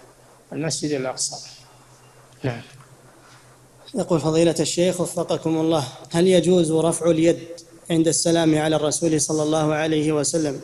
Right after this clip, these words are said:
Speaker 2: وأبي بكر وعمر رضي الله عنهما؟
Speaker 1: وش الداعي؟ ما ورد هذا. <coughs> سلم بلا رفع يد. نعم.
Speaker 2: فضيلة الشيخ وفقكم الله، أسئلة كثيرة تقول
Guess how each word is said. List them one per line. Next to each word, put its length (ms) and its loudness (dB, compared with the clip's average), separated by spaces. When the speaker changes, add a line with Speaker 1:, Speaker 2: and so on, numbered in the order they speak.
Speaker 2:
وأبي 340 -2
بكر 360 -4
وعمر 360 -2
رضي 240 -2
الله 300 0
عنهما؟ 460 -4
Speaker 1:
وش 140 -8
الداعي؟ 520 -2
ما 100 -2
ورد 340 -2
هذا. 180 -6
<coughs> 420 0
سلم 300 -4
بلا 280 0
رفع 160 -6
يد. 140 -8
نعم. 180 -6
Speaker 2:
فضيلة 360 0
الشيخ 340 0
وفقكم 560 0
الله، 420 0
أسئلة 460 0
كثيرة 480 0
تقول 520 0